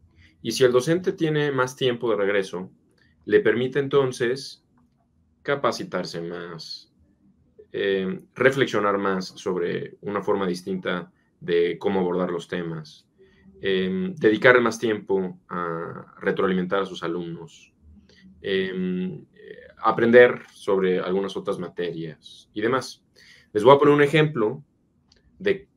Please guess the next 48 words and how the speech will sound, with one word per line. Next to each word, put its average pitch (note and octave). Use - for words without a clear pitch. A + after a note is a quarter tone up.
cómo C3
con G2
inteligencia F#2
artificial A2+
Google G#2
está G2
ayudando G#2
en F#2+
este G#2+
sentido, B2
en G#2
este G#2+
sentido G#2+
particular G2
de G2
regresarle F#2
algo F#2
de F2
tiempo F#2
a F#2
los F2
docentes. E2+
Una C3+
de C#3+
las C3+
soluciones B2
que A#2
nosotros A#2
tenemos A#2+
se G#2
llama G2+
prácticas G2
guiadas. G2
Y F#2+
voy A#2+
a B2
partir A#2
de G#2+
la F#2+
forma A2
en A2
la G2
que G2+
nosotros F#2+
pudiéramos G2
hacer G#2
un G2
examen. F2+